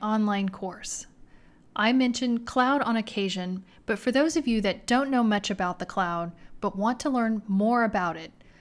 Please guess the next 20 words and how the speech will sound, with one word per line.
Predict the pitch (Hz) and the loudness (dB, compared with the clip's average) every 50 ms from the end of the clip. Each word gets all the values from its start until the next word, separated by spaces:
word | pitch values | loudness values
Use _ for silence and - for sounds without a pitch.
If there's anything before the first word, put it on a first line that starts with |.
| - - - - | -20 -10 -2 2
I've | 233 269 294 294 | 2 2 2 0
created | - - 277 247 220 208 202 196 | 0 2 2 4 4 2 2 0
the | 185 175 | -2 -4
perfect | - - - 269 277 269 285 262 - - | -4 -2 0 0 0 0 0 -2 -2 -4
online | - 208 202 202 196 190 185 185 | -4 -2 0 0 0 0 -2 -2
course | 185 - - 196 185 175 175 - | -4 -6 -4 -4 -4 -4 -4 -6
that | - 185 - 196 | -6 -6 -6 -6
walks | 214 226 247 262 277 277 - - | -4 -2 -2 -2 -2 -4 -4 -4
you | 247 233 | -4 -4
through | - - 202 190 185 175 160 - - - - | -4 -4 -2 -2 -2 -2 -4 -8 -10 -10 -2
what | - 240 285 311 - | 0 2 2 2 -2
cloud | - - 262 247 247 240 | -2 0 2 2 2 0
computing | - - 220 - 220 220 208 202 196 - | 0 -4 -2 0 0 0 0 0 0 -2
is, | 202 185 180 165 165 170 - - - - - - - - - - | -2 -4 -4 -4 -6 -6 -8 -10 -14 -16 -20 -20 -20 -20 -20 -10
how | - - 247 254 294 | -2 2 2 4 4
it | 320 269 - | 2 0 0
works | 226 214 214 208 - - - | 0 0 0 0 -2 -6 -6
with | 208 202 | -2 -2
your | 202 190 | -2 -2
smartphone, | - - 202 180 180 - - 196 185 180 180 185 | -2 -2 -2 -4 -4 -4 -6 -6 -6 -6 -6 -8